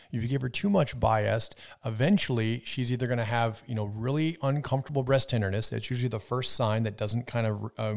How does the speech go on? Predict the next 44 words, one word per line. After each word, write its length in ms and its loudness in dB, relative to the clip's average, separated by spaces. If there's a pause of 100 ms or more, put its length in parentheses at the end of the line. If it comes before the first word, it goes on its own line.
go 120 0
away 340 4
or 140 2
regress, 540 2 (380)
or 320 6
she's 180 -2
gonna 180 2
eventually 400 -2
start 220 -4
having 300 -2
some 200 0
spotting 460 2
or 80 0
bleeding 340 2
problems. 520 4 (380)
Now, 180 6
when, 160 0 (100)
uh, 240 0
the 100 -2
thing 180 4
to 60 8
realize 420 4
too, 200 2
when 160 4
you're 180 0
on 220 2
hormones, 640 4 (480)
bleeding 400 2
and 140 4
spotting 600 6
is 220 0
kind 220 -2
of 80 -4
par 180 2
for 140 -4
the 100 -2
course, 360 -8
right? 220 -6
It 200 -8
may 360 0
happen 380 2
at 140 -4
some 240 2
point. 360 0